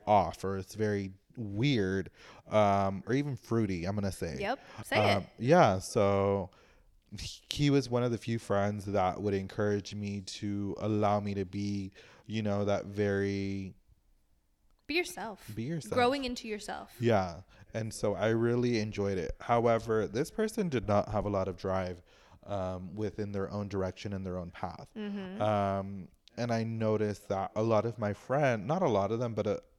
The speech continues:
Speaker 1: a s-, a clo-, a group of friends that I had did not have a drive for direction.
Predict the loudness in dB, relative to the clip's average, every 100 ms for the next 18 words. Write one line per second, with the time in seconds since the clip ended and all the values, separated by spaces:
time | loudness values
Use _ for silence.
0 | _ -6 -6 -6 -14 -18 _ -12 -10 -6
1 | 4 6 6 2 -4 _ _ _ -4 -4
2 | 0 2 2 2 -2 4 6 6 2 -2
3 | 0 2 4 4 2 -2 -10 -20 -20 -14
4 | -8 0 4 4 4 4 4 4 4 4
5 | 0 -4 -2 -2 0 -2 -4 -4 -6 -6
6 | -8